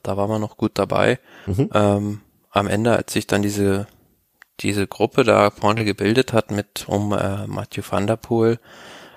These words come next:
Speaker 1: der dann, ähm, mit, äh,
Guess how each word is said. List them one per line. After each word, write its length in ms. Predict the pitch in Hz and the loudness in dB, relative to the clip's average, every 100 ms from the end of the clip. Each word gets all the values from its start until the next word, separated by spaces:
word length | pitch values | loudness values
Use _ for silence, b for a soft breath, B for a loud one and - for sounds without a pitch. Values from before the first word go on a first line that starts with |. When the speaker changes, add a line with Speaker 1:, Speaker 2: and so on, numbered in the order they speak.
| B | B
Speaker 1:
der 140 | - 98 | 2 4
dann, 340 | 98 98 98 - | 4 2 -2 0
ähm, 500 | 95 95 95 95 - - | 0 0 -4 -6 -10 -12
mit, 480 | - 101 101 - - | -4 -2 -2 -6 -6
äh, 460 | - 95 92 95 | -2 -2 -2 -4